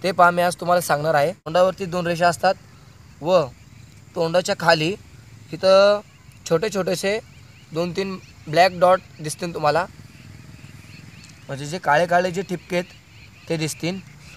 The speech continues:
व शरीरावरती त्याचं जे शरीर आहे हे पहा तुम्ही, आपली जी दागिन्यांची जी डिझाईन असते त्याच्याप्रमाणे ते चमकत असतात. हे पहा तुम्ही, हे पहा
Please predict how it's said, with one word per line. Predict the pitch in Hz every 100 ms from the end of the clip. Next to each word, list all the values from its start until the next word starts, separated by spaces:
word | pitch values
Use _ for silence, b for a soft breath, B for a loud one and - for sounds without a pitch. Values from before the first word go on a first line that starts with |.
| - -
व | 185
शरीरावरती | - - 165 202 214 196 151 151 110 - - - - - -
त्याचं | 123 123
जे | 165 190
शरीर | - 170 185
आहे | 165 175 - - -
हे | 147
पहा | 143
तुम्ही, | 135 135 180 - - - - - - - - - - - - -
आपली | - 180
जी | 175
दागिन्यांची | 170 151 147 180 202 190
जी | 190 202
डिझाईन | 208 - 156 165 196 196
असते | 180 - 202 214 - - - -
त्याच्याप्रमाणे | - 156 180 190 190 196
ते | 214
चमकत | - 165 160 190
असतात. | 165 - 170 -
हे | - - -
पहा | - 151
तुम्ही, | 143 147 - - - - - - - - - - -
हे | 131
पहा | 127